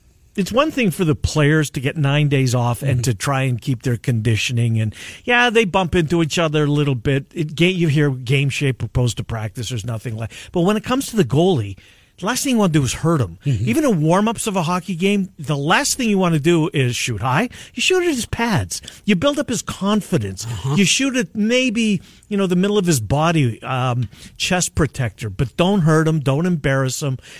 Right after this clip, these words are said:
Speaker 1: Uh, and, and goalies just don't get that in, in the nine days. That, and it showed last night. I would anticipate tomorrow night, although it was dead wrong last night. Had the team right. We both
Speaker 2: Mm-hmm.
Speaker 1: did. We both
Speaker 2: Yeah.
Speaker 1: liked the Rangers.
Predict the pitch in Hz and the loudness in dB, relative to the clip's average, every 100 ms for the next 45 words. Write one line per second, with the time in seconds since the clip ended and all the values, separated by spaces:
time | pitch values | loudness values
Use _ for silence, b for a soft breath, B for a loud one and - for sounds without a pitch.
0 | B B B - 117 - - - 160 165 | B B B -12 -12 -12 -12 -6 -2 -2
1 | - 151 151 185 220 180 - 160 - 185 | 0 0 2 0 0 -2 -2 -2 0 0
2 | 202 110 160 190 - 123 110 110 135 147 | 0 0 0 0 0 -4 -4 -4 -4 -4
3 | - 147 143 135 131 127 139 147 143 139 | -2 -2 0 0 0 0 -2 -2 0 0
4 | 120 147 165 285 339 - 302 339 160 101 | 0 -2 -2 -2 -2 -2 -2 -2 -2 -4
5 | - - 90 85 B B B - 120 185 | -4 -6 -8 -10 B B B -8 -4 -2
6 | 190 185 175 - 156 135 131 120 110 _ | 0 0 0 0 -2 -2 0 -2 -4 _
7 | - 131 135 135 117 117 127 156 151 147 | -10 -2 0 0 0 0 0 2 2 0
8 | - 151 165 185 175 160 139 165 98 160 | 0 -2 0 0 2 0 0 -2 0 0
9 | 113 - 349 277 180 233 185 156 269 175 | 0 2 4 4 4 2 2 4 4 2
10 | 147 135 175 - 202 180 175 170 139 110 | -2 -2 -2 0 -2 -4 -4 -4 -4 -8